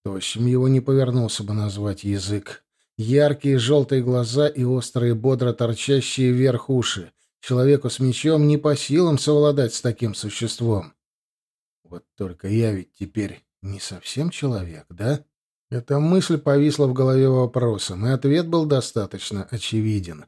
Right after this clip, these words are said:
потому что первобытной силе этого существа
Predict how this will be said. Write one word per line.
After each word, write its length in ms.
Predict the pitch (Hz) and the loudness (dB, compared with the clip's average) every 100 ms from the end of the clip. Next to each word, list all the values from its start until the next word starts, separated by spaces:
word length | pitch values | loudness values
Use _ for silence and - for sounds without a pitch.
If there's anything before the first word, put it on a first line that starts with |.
| _ _ _ - | _ _ _ -14
потому 320 | 90 95 101 | -10 -8 -8
что 160 | - | -10
первобытной 720 | 95 123 123 127 147 151 135 | -4 0 2 2 0 2 0
силе 360 | 120 - 151 139 | 0 0 2 4
этого 300 | 135 123 113 | 2 -2 -4
существа 800 | - 107 - 98 - 113 131 | -4 -6 -6 -8 -4 0 0